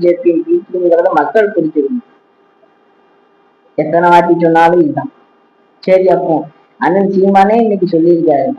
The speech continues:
ஐடியா எடுத்து சொல்லுங்க, இதே இதை சொல்லுங்க அப்படின்ட்டு. கல்வி நிதியை தர முடியாதா? நான் வரி தர முடியாது, வரி கூட இயக்கம் இந்தியாவுல நீ பண்ணி, நீ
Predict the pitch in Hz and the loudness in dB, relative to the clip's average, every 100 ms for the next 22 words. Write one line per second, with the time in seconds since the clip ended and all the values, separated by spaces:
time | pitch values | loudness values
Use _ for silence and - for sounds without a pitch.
0 | 160 180 190 175 170 170 165 156 156 151 | 0 4 4 4 4 0 -2 0 0 0
1 | 151 156 180 226 214 214 160 160 165 160 | 2 2 4 4 4 0 0 0 2 2
2 | 160 - - - - _ _ _ _ _ | 0 0 -8 -14 -20 _ _ _ _ _
3 | _ 170 175 202 202 190 196 196 156 185 | _ 0 2 2 0 2 0 2 4 4
4 | 185 180 180 175 170 185 156 - _ _ | 2 2 4 4 4 4 2 -2 _ _
5 | 151 165 196 226 185 196 185 165 160 151 | 0 2 4 6 4 4 4 2 2 0
6 | 147 143 151 175 185 180 175 165 160 156 | 2 2 2 2 2 2 2 2 0 0
7 | 151 147 - 175 180 185 185 202 196 175 | -2 -4 -2 -2 2 4 6 4 2 0
8 | 160 165 190 147 139 _ _ _ _ _ | -2 -2 -2 -4 -8 _ _ _ _ _
9 | 165 | -2